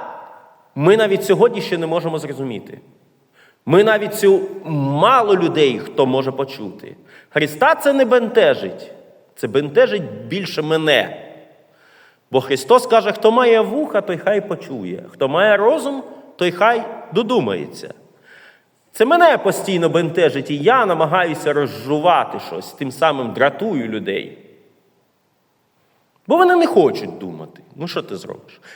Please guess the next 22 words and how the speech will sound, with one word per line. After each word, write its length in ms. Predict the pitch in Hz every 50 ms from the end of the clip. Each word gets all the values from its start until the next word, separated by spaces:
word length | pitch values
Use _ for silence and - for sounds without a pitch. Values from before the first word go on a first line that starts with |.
| _ -
Не 80 | 131 127
хотіли 360 | - 151 147 - 269 294 285
вони 220 | 254 240 226 202 165
думати 420 | 143 190 180 165 151 139 139 127
тоді, 580 | - 123 110 - - 127 127 123 139 160 208 214 -
аналізувати, 920 | 160 170 175 180 175 160 151 196 190 180 190 190 190 196 190 190 196 196 - - - -
приходити 540 | - 143 - - 160 175 156 151 143 - 135
до 100 | 135 131
Христа 460 | - 135 131 123 - - 139 143 147
і 100 | 156 156
з 60 | 147
ним 160 | 143 151 147 143
спілкуватися. 800 | - - 151 135 143 143 135 135 131 131 - 127 - - - - - - - -
Не 100 | 113 117
хочуть 360 | 117 - 190 180 - 165 -
вони 200 | 131 131 131 131
і 40 | 131
сьогодні. 560 | 131 - 117 107 104 101 95 85 85 82 - - - _ _ _ _ -
Вони 180 | 107 127 175
хочуть 440 | 180 - 180 - - 120 - - - - - - _ _ _
щось 280 | _ - - 208 208 208
таке 540 | - 143 - - 147 147 143 135 - -